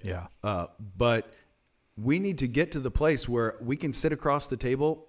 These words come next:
Speaker 2: and you can think one thing and I can think another and you can think one thing and I can think another. And we say, "That is true, and we are in Christ."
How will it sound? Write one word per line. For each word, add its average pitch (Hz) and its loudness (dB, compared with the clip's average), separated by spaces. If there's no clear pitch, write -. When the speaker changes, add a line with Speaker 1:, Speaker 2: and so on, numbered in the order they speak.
Speaker 2:
and 110 -6
you 147 2
can 147 -2
think 127 -2
one 131 0
thing 131 0
and 107 -2
I 131 2
can 139 0
think 131 -2
another 127 4
and 110 0
you 131 2
can 139 2
think 131 2
one 127 4
thing 127 2
and 110 -2
I 123 2
can 117 -4
think 123 -2
another. 113 0
And 113 0
we 123 4
say, 117 4
"That 135 6
is 143 4
true, 151 4
and 104 -2
we 110 2
are 104 0
in 104 -6
Christ." - -6